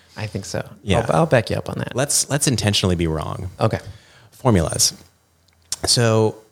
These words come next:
Speaker 2: I was chafing against all of these, and so I'm like, "Okay, I wonder what else is out there. I wanna see what else is out there." So I'm like, "I'm just gonna take classes at this school." I'm like, "Oh, okay, well, this doesn't seem quite right 'cause these have di-,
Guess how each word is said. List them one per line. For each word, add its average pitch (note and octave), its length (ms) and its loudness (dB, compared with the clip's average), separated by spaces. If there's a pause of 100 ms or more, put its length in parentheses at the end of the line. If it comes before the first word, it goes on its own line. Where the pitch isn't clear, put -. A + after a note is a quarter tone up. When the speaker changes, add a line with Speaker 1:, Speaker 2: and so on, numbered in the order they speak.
(720)
Speaker 2:
I A#2+ 60 0
was A2+ 140 2
chafing D3+ 380 2
against E2+ 340 0
all E2+ 140 4
of E2+ 60 0
these, F2+ 160 2
and F#2+ 80 0
so - 80 0
I'm A2 40 4
like, A2+ 120 0
"Okay, A#2+ 220 0
I - 60 2
wonder C3 180 0
what B2+ 120 2
else G2 180 0
is E2+ 100 -4
out D#2 200 0
there. - 220 -10
I F#2+ 60 0
wanna G#2+ 140 4
see A2+ 120 2
what G#2 120 4
else F#2 180 2
is E2+ 80 -2
out D#2+ 200 0
there." D2+ 100 -4
So - 80 -8
I'm F2+ 60 0
like, F2 120 -2
"I'm G#2+ 80 0
just A2 140 0
gonna F#2 180 4
take F#2 360 0
classes F2+ 340 0
at F#2+ 80 -2
this A2 140 4
school." D#2+ 180 -2
I'm D#2 80 -2
like, E2+ 180 -6
"Oh, C3 120 0
okay, G2+ 180 -2
well, F#2+ 100 -2
this C3 160 -4
doesn't C3+ 220 4
seem G2 180 4
quite F2 200 -2
right F2 200 2
'cause F2+ 140 0
these A#2+ 200 -2
have F#2+ 320 -2
di-, - 100 -4